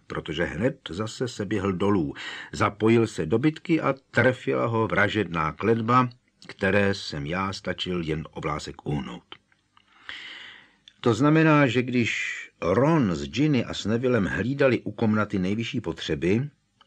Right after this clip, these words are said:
otočil se Harry k Hermioně, „ty jsi byla“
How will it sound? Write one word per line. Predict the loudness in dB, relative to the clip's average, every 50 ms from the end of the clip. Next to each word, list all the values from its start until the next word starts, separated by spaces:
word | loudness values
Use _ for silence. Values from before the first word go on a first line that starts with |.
| _ _ _ -10
otočil | -10 -6 -6 -8 -8 -6 -8 -8 -8
se | -8 -10 -10 -10 -8
Harry | -6 -6 -6 -6 -6 -6
k | -6
Hermioně, | -8 -8 -8 -8 -8 -8 -8 -6 -6 -8 -8 -10 -12 _ _
„ty | 2 2 2
jsi | 2 0 0
byla“ | 2 4 6 6 6 6 4 2 0